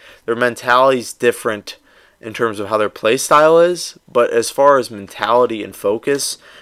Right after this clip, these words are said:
I think these two people are right here. And there was one quote from Tim Sheldon, one of Kawhi's college teammates at San Diego State, and he said, so Kawhi had, this is the quote, "So Kawhi had a lamp,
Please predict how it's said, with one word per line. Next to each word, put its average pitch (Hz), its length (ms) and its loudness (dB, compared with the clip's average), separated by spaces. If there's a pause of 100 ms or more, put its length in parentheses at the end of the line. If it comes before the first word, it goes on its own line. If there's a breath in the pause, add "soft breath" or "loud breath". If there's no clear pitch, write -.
(140 loud breath)
I 120 160 0
think 127 180 -8
these 120 140 -6
two - 260 -10
people 113 300 -4
are 101 100 0
right 98 160 0
here. 92 240 -8 (240)
And 107 400 -2 (360 loud breath)
there 123 100 2
was 143 200 4
one 156 280 0
quote 123 440 4 (560)
from 117 200 -2
Tim 160 260 -4
Sheldon, 127 580 4
one 110 160 -10
of 107 100 -10
Kawhi's 107 340 2
college 104 400 -2
teammates 101 400 -8
at 98 160 -8
San 101 220 -8
Diego 92 220 -4
State, 127 440 -2 (880)
and 127 160 -4
he 151 100 -2
said, 127 360 4 (640 loud breath)
so 135 160 0
Kawhi 165 360 6
had, 156 160 2
this 139 140 0
is 143 100 -6
the 131 80 -2
quote, - 340 -2
"So - 180 -4
Kawhi 135 320 4
had 151 140 6
a 139 60 4
lamp, 101 420 -2